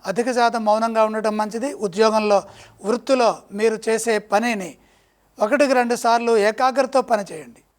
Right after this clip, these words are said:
మనోబలం, నమ్మకం, విశ్వాసం, లక్ష్యం, నిర్లక్ష్య ధోరణి లేకపోవటం, పట్టుదలతో పనిచేయటం, ఇవన్నీ అవసరం. నిరంతర సాధన విజయాన్ని ఇస్తుంది. మానసిక శక్తి అవసరం. శారీరకంగా కొంత విశ్రాంతి తీసుకోండి.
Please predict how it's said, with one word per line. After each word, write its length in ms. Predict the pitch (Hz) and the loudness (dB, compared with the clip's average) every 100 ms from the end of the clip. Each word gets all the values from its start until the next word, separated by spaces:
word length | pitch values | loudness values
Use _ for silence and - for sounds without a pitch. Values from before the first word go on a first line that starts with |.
| - | -4
మనోబలం, 500 | 196 254 247 233 170 143 | 0 2 2 2 0 -2
నమ్మకం, 460 | 190 226 262 220 165 - | -2 2 0 0 -6 -8
విశ్వాసం, 580 | 220 - 285 277 262 156 - _ _ _ _ | -8 -2 0 0 0 -8 -14 _ _ _ _
లక్ష్యం, 520 | 202 233 - 262 233 165 - _ _ | -2 0 -2 -2 -2 -2 -16 _ _
నిర్లక్ష్య 420 | 202 254 269 262 | 0 2 2 2
ధోరణి 320 | 214 233 226 196 | 2 2 2 2
లేకపోవటం, 600 | 220 277 240 233 - - _ _ _ - | 2 2 0 0 -2 -14 _ _ _ -8
పట్టుదలతో 540 | 196 240 254 247 220 214 | -6 0 2 2 2 0
పనిచేయటం, 580 | 208 214 247 208 - - _ _ _ _ - | 0 0 0 0 -2 -20 _ _ _ _ -6
ఇవన్నీ 300 | 196 214 220 | 0 2 4
అవసరం. 360 | 202 190 127 - _ _ _ | 2 0 -12 -20 _ _ _
నిరంతర 460 | 190 247 277 262 233 | 0 2 4 4 2
సాధన 460 | - 202 220 226 | 2 2 2 0
విజయాన్ని 400 | 202 190 214 202 170 | -2 -2 -2 -2 -8
ఇస్తుంది. 300 | - - _ _ _ _ | -14 -20 _ _ _ _
మానసిక 500 | 196 226 269 - - | 0 2 2 -2 -6
శక్తి 340 | 233 240 233 226 196 | -4 -4 0 2 2
అవసరం. 360 | 196 202 135 - _ _ _ - | 0 -4 -6 -14 _ _ _ -10
శారీరకంగా 760 | - 220 269 269 269 254 247 240 240 - _ _ - | 0 2 4 2 0 0 2 2 0 -8 _ _ -10
కొంత 180 | 220 208 | -4 -2
విశ్రాంతి 460 | 208 - 254 254 240 | -2 0 0 0 -2
తీసుకోండి. 520 | 202 - 165 143 | -6 -6 -12 -18